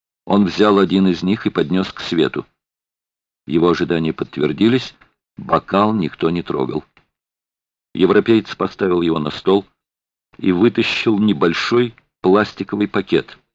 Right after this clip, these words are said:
из которого извлёк кусочек прозрачной ленты. И он также просмотрел на свет. На этой ленте находились отпечатки пальцев правой руки Борна, снятые с бокала Пьера, полученного в кабинете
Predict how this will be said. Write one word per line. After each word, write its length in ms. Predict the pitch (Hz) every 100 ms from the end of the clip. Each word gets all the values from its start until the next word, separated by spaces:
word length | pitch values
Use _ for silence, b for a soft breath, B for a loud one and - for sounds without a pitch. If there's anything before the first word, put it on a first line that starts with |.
| _ _ _ _ _
из 140 | - -
которого 400 | - 151 143 87
извлёк 480 | 69 80 117 - -
кусочек 600 | 73 - - 151 - -
прозрачной 640 | 82 73 82 117 - -
ленты. 440 | 73 76 80 - - _ _ _ _ B B
И 260 | 85 92
он 160 | 113 110
также 480 | 101 104 113 117 123
просмотрел 560 | - - 85 - 87
на 140 | 95 82
свет. 360 | - 80 - _ _ _ _ _ _ _ _
На 160 | 78 78
этой 240 | 80 76
ленте 460 | 73 107 117 - - _ B B B
находились 580 | 82 - 82 95 92 -
отпечатки 720 | 90 - 82 - 101 98 -
пальцев 760 | - - 104 98 - - - _ -
правой 420 | - 92 101 95
руки 340 | 90 - 92
Борна, 580 | 76 67 113 98 78 69 B B B -
снятые 540 | 95 90 - 87 78
с 100 | 67
бокала 520 | - 80 95 92 82
Пьера, 540 | 69 85 78 113 120 113
полученного 720 | - 87 101 - 98 95 92
в 80 | -
кабинете 560 | 76 85 101 98 98